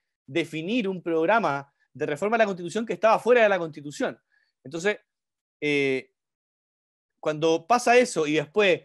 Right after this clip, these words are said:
se presentan proyectos de ley que pasan a llevar la iniciativa exclusiva del presidente de la República, eh,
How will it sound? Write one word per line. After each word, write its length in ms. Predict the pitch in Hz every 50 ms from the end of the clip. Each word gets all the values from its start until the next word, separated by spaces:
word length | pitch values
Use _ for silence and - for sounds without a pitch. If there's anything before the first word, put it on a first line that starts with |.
| _ _ _
se 160 | - - 156
presentan 440 | 139 151 160 185 185 190 185 170 -
proyectos 380 | 160 165 175 185 175 - 185
de 100 | 175 175 175
ley 300 | 185 185 165 147 147 -
que 380 | - 139 135 135 135 - _ _ _
pasan 280 | - 170 170 - 175 175
a 60 | 170
llevar 220 | 165 165 170 175 170
la 80 | 170
iniciativa 340 | 165 151 165 156 147 160 170
exclusiva 380 | 165 165 156 143 - 175 175 160
del 120 | 156 151
presidente 380 | 165 156 - 165 165 156 156 165
de 40 |
la 60 | 156 156
República, 800 | 156 160 160 185 185 175 165 160 147 143 123 131 123 120 113 - _ _ _ _ _ _ _ _
eh, 460 | 135 139 139 139 135 135 127 127 -